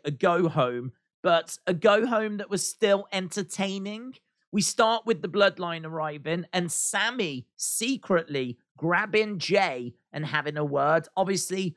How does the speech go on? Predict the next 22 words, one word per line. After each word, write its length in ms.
Sammy 420
shouldn't 440
be 220
there. 360
Roman 540
told 360
him 200
to 100
go 300
home, 580
but 200
Sammy 500
just 420
wanted 440
to 160
thank 320
Jay 440
for 80
helping 580
him 240
on 220
Raw. 360